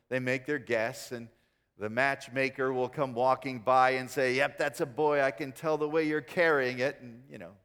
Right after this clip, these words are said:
fifty-fifty chance. Every time I've predicted a child being born as to its identity or gender, I'm always wrong. I've got a,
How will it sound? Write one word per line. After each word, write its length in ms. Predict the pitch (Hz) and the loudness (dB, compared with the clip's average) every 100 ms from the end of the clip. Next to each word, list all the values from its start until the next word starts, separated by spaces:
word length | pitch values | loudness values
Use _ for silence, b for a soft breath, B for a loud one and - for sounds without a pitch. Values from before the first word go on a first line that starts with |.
| _ | _
fifty-fifty 600 | - 120 98 87 95 - 78 | -12 -10 -12 -12 -14 -16 _
chance. 220 | - 98 67 90 _ _ _ _ _ _ _ _ _ _ _ _ _ _ _ - | -16 -14 -16 -20 _ _ _ _ _ _ _ _ _ _ _ _ _ _ _ -6
Every 180 | 143 | -6
time 300 | 143 170 156 | -4 -2 0
I've 240 | 151 151 147 | 0 -2 -4
predicted 600 | 170 135 165 160 104 95 - | -10 -4 -6 -6 -10 -10 -12
a 60 | 104 | -14
child 580 | - 139 131 104 98 | -4 -2 0 0 -2
being 260 | 92 104 98 | -8 -12 -10
born 420 | 87 127 110 90 90 - _ _ _ | -6 -2 -2 -4 -10 -20 _ _ _
as 300 | 104 107 - - | -6 -6 -8 -10
to 180 | 120 110 | -6 -6
its 260 | 104 - - | -6 -12 -10
identity 760 | 113 101 123 123 120 104 117 95 | -8 -6 -6 -6 -10 -16 -12 -10
or 80 | 92 | -12
gender, 520 | 85 104 101 87 80 | -8 -8 -8 -10 -10
I'm 180 | 87 90 - | -12 -14 -4
always 640 | 120 101 85 80 82 - _ - | 0 0 -4 -12 -16 -20 _ -16
wrong. 260 | 85 73 64 _ _ _ _ _ _ _ _ _ _ _ _ _ _ _ _ - | -14 -16 -20 _ _ _ _ _ _ _ _ _ _ _ _ _ _ _ _ -8
I've 160 | 101 95 | -8 -2
got 180 | 107 | -2
a, 260 | 98 92 92 | 0 -2 -6